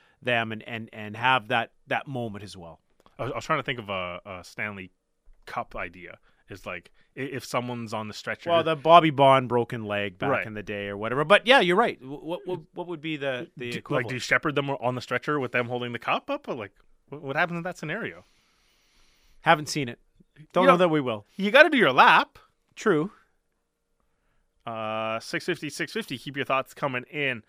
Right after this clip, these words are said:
Speaker 2: Uh, again, awesome game last night. Uh, and really, really glad to, uh, see it the way,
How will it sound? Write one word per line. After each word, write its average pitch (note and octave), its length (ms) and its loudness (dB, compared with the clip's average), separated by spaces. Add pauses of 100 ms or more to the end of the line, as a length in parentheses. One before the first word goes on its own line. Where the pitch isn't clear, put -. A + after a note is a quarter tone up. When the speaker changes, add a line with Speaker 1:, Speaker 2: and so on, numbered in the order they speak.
(260)
Speaker 2:
Uh, B2 200 -2
again, D#3 320 2 (160)
awesome F#3 340 8
game D3 200 -2
last G#2 240 -4
night. G2+ 240 -8 (280)
Uh, G#2 260 -6
and B2 220 -2
really, F3+ 380 10
really C#3 260 0
glad A2 380 -2
to, A2 240 -6
uh, G#2 160 -2
see A3 260 0
it G#3+ 120 -2
the F3+ 80 -2
way, D#3+ 280 2